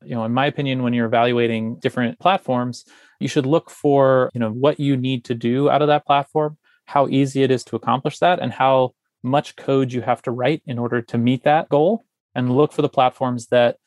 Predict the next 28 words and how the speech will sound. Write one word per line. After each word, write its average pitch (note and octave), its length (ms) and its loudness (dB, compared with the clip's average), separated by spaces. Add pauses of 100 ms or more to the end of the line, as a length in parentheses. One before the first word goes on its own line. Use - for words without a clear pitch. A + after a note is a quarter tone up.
(160)
that B2 160 0
reduce B2+ 360 0
that A#2+ 220 -2
number, A#2+ 400 -8
because, A#2+ 640 0
you A#2+ 80 -10
know, A2 60 -10
writing C3 320 0
less B2 160 -4
code A#2+ 460 0
is A#2 80 -4
a A2 40 -2
great A2+ 280 -2
thing. A2+ 280 -8
So C#3+ 340 2 (440)
you C#3 200 -4
obviously C#3 420 0
look C3 240 -2
at B2+ 400 0
the A#2+ 100 -4
performance E3+ 840 -2
and A#2 160 -6
the A2 60 -4
capabilities C3+ 880 0 (340)
and B2+ 120 0
the B2 60 0
different A#2+ 580 0
interfaces. C3+ 680 -4